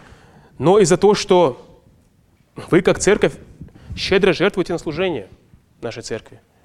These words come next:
Не только в нашем городе, в Алмате, но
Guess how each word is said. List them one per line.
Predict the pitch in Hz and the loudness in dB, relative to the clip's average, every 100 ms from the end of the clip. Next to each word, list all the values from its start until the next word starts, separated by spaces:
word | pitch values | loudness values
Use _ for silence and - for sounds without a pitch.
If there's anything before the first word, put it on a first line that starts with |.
| _ _ _ _ - | _ _ _ _ -8
Не | 135 | 2
только | 190 185 | 2 4
в | 151 | 2
нашем | 175 170 | 2 2
городе, | 143 185 170 | 2 4 4
в | 156 | 4
Алмате, | 147 - 185 190 | 2 2 2 4
но | 151 180 185 | 4 4 2